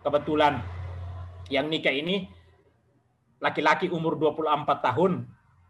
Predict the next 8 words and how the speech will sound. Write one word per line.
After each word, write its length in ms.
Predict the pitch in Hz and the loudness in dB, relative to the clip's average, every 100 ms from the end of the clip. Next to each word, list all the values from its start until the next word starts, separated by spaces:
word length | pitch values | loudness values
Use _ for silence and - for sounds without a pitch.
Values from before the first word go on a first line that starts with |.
| _ _ _ _ _ _ _ _ _ | _ _ _ _ _ _ _ _ _
calon 480 | 135 135 139 139 135 | 0 2 2 0 -6
istri 400 | 135 - 139 143 | -8 -4 -4 -4
itu 160 | 143 160 | -2 -2
umur 480 | 143 143 135 123 | -2 -2 -2 -6
enam 240 | - 139 131 | -6 -4 -4
puluh 240 | 131 127 | -4 -4
satu 240 | 131 117 113 | -4 -4 -2
tahun. 320 | 110 107 | -2 -4